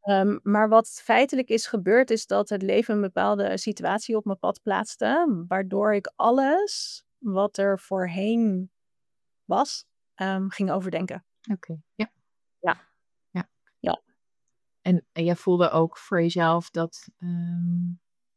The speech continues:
Speaker 2: dat het daarvoor de tijd was, anders had je het natuurlijk ook nooit kunnen ontvangen, zeg maar. Het
Speaker 1: Ja.
Speaker 2: wat op je
Speaker 1: Ja,
Speaker 2: pad is
Speaker 1: dat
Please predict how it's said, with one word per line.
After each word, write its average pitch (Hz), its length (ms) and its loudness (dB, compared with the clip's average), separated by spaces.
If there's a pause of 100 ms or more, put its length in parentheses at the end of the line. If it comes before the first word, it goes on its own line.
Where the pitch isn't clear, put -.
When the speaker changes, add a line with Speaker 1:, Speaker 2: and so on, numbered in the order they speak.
(580)
Speaker 2:
dat 190 140 -8
het 185 120 -4
daarvoor 175 580 4
de 175 180 -8
tijd 180 340 2
was, 160 280 -2
anders 147 240 -10
had 165 200 -10
je - 80 -6
het 156 80 -4
natuurlijk - 340 -12
ook 170 100 -16
nooit 170 240 -6
kunnen 165 300 -8
ontvangen, 160 480 0 (180)
zeg - 300 -20
maar. 202 240 -12 (2750)
Het 156 300 -6
Speaker 1:
Ja. 196 280 2 (120)
Speaker 2:
wat 156 160 -2
op 156 100 -8
je 156 100 -2
Speaker 1:
Ja, 156 100 2
Speaker 2:
pad 143 220 4
is - 140 -4
Speaker 1:
dat 196 100 2